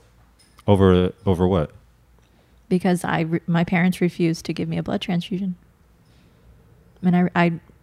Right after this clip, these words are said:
Speaker 2: completely agreed with them.
Speaker 1: Why?
Speaker 2: Mm, my parents' religion. I mean, now I'm, I'm not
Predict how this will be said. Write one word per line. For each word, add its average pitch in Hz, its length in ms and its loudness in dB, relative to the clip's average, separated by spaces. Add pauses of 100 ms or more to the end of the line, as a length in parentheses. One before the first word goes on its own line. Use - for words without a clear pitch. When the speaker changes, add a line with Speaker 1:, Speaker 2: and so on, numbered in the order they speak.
(240)
Speaker 2:
completely 185 440 0
agreed 190 260 -2
with 190 120 -2
them. 190 220 -6 (720)
Speaker 1:
Why? 92 220 0 (1500)
Speaker 2:
Mm, 285 380 -2
my 269 120 2
parents' 269 300 0
religion. 208 460 2 (1300)
I 214 80 2
mean, 214 140 4
now 185 220 4
I'm, 190 180 4
I'm 196 240 -2
not 180 240 -2